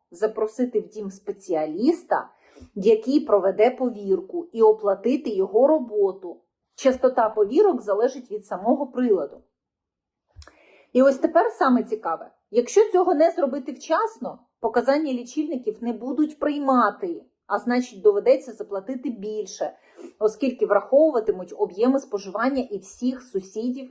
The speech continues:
без лічильників, після чого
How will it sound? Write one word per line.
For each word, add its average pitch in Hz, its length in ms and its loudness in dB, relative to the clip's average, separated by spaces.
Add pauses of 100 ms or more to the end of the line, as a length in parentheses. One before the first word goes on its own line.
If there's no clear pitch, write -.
(120)
без 226 460 2
лічильників, 196 720 -6 (100)
після 208 280 -4
чого 202 420 2